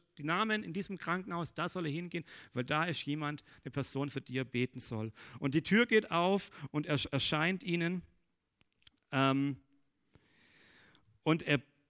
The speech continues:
betet dann für die beiden. Er erklärte ihnen das Evangelium und Haron und seine Schwester gaben beide ihr Leben Jesus. Pastor Paul betete auch für die Schwester,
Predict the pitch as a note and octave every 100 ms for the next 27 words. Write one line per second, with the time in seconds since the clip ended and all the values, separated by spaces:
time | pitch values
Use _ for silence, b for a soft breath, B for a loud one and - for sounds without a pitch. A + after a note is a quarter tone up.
0 | _ _ _ _ - F3+ G3+ F3+ D3+ E3
1 | - D3 D3+ C3+ C3 D#3+ E3 D3+ _ _
2 | _ - _ A4+ G#4+ _ _ _ _ _
3 | _ _ _ _ - D3+ D#3 D3 E3+ G3+
4 | F#3 F3+ D#3 - D3+ C#3+ C3+ D#3+ F#3+ F#3+
5 | F3+ F3+ - _ _ _ _ _ _ _
6 | _ _ _ - C#3 - D3+ F#3 F3 D3+
7 | D3 C3+ B2+ C#3 D3 - C3 B2 A#2+ B2
8 | A#2 B2+ C#3 A#2 A2+ A#2 A#2 G#2+ A2 A2+
9 | G#2 G2 - - _ - C#3+ - C#3+ D#3+
10 | E3+ F3+ F3 F3 E3 E3 D3 G3 - B
11 | B B - D#3+ E3+ - F3 - G3